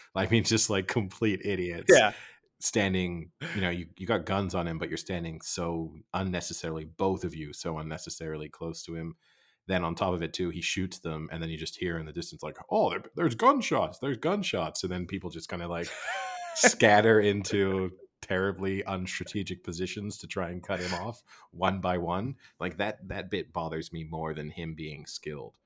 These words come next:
Speaker 1: But, yeah, I just wish they have shown, they've shown a willingness to have a divergence from the video game. What would have been interesting to me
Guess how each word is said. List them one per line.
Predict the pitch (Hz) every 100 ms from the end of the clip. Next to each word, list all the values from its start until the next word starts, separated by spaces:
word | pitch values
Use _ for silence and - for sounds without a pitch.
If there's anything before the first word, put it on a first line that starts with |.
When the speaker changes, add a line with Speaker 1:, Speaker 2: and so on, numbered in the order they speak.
| _ _ _ _ -
Speaker 1:
But, | 87 87 69 _ _ _ _ _ _ _ _ _ _
yeah, | 92 - - - _ _ _
I | 101
just | 98 110 113 104
wish | 104 90 - - -
they | 98
have | 92 101 104 90
shown, | - - 95 92 90 92
they've | 92 92 101 90
shown | - 131
a | 139
willingness | 95 95 95 90 87 -
to | - 85 80
have | 78 82 78 76 76 - _ _ _ _
a | 85 82
divergence | 78 80 82 85 82 85 73 62 - - _
from | - - 80 78 80 73 - _ _
the | -
video | 82 80 80 80
game. | 87 90 107 113 _ _ _ _ _ _ _ _ _ -
What | 95
would | 98
have | 95
been | 95 92 -
interesting | 104 107 - 113 - - 98 95
to | 87
me | 82 82 87 82 80 78